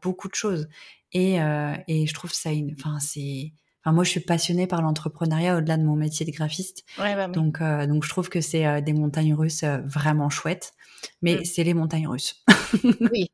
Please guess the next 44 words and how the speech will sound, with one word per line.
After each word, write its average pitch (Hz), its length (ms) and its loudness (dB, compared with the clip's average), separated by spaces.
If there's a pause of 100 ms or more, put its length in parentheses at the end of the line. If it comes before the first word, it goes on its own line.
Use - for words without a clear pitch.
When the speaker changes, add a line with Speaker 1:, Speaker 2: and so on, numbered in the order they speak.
(120)
Speaker 2:
voilà, 185 280 6
Speaker 1:
<laughs> - 0 -
On 165 40 -2
Speaker 2:
c'est 156 140 0
Speaker 1:
va 139 80 0
Speaker 2:
ça. 165 60 2
Speaker 1:
très 160 180 4
bas 160 120 6 (140)
et 190 80 6
on 156 80 4
va 156 100 2
Speaker 2:
Parce 190 120 2
Speaker 1:
très 160 100 4
Speaker 2:
que, 160 60 0
Speaker 1:
haut. - 40 2
<laughs> 202 460 6
Speaker 2:
et, 220 80 -2 (140)
et 240 100 10
ouais, 285 260 8
c'est 220 200 4
exactement 247 720 2
ça. 277 240 4
C'est 180 500 -4
comme 208 160 -2
tu - 160 -8
dis. 262 160 -2
Et 208 60 -2
puis, 190 140 -10
comme 240 280 0
on 247 120 2
pense 269 460 2 (460)
tout 302 160 -6
le 254 80 -2
temps 277 300 2
par 196 160 -6
rapport 185 320 -4
à 180 80 -2
notre 180 180 -6
business, 185 480 -6
l'air 170 160 -4
de 165 80 -2
rien, 190 340 -4
donc 170 160 -10
c'est - 240 -12